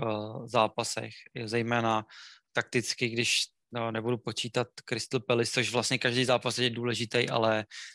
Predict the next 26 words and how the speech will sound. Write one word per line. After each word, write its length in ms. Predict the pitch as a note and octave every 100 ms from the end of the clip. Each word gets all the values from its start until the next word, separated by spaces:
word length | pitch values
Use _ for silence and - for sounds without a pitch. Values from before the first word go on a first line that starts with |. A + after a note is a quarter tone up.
| _ -
určitě 320 | B2 A#2+ B2
se 120 | B2
shodneme, 440 | - A2+ A#2 A#2
že 100 | A2+
zápasy, 640 | A2+ A2+ A#2+ A#2 - A#2 A2 - - - - B2
eh, 400 | A#2 A2+ A2+ A#2+
s 80 | -
Portem, 500 | B2+ A#2 - A#2+ A#2+
s 80 | B2
Atletikem, 760 | B2+ B2+ - B2 B2 A#2+ A#2+
s 60 | A2+
Liverpoolem, 600 | A#2 A#2 A2 B2 A#2+ A2+
s 100 | A2+
Manchesterem 600 | A#2 A2+ - - B2+ A#2+
City 400 | - A2+ B2 A2+
jsou 140 | B2+
prostě 320 | A#2 A#2+ -
jiný 300 | A#2+ A#2+ A#2+
zápasy 480 | A2+ A2+ - A2+ B2
než, 320 | A#2 G#2+ -
eh, 60 | B2
pre-, 520 | A#2 A2 - A#2+ A2+
než 180 | A2+ -
s 80 | -
Crystal 360 | - A#2+ - B2
Palace. 360 | A#2 A2+ E3